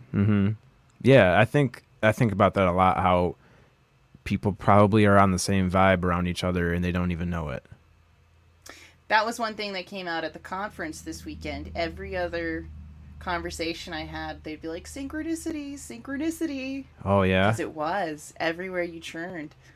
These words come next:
Speaker 1: So
Speaker 2: there was a synchronicity. And it was like, "What the fudge is going on?" Like, now I'm with Paul Hynek. Now I'm with Jaime Maussan. Now I'm hanging out with my internet friends. It was a
Speaker 1: Mm-hmm.
Speaker 2: trip.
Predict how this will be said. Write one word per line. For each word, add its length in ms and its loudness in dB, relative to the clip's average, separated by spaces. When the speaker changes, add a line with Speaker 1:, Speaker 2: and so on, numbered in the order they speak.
Speaker 1:
So 220 0
Speaker 2:
there 80 -2
was 180 -10
a 40 -16
synchronicity. 960 -12
And 160 -4
it 80 -6
was 180 -8
like, 260 -8
"What 460 -14
the 100 -12
fudge 540 -14
is 160 -18
going 380 -12
on?" 300 -12
Like, 200 -14
now 260 -6
I'm 200 -6
with 200 -10
Paul 380 -4
Hynek. 720 -10
Now 320 -2
I'm 140 -4
with 160 -6
Jaime 520 -6
Maussan. 720 -6
Now 280 -6
I'm 80 -8
hanging 340 -8
out 200 -8
with 260 -12
my 160 -8
internet 540 -8
friends. 500 -10
It 120 -8
was 180 -8
a 40 -8
Speaker 1:
Mm-hmm. 80 -4
Speaker 2:
trip. 260 -2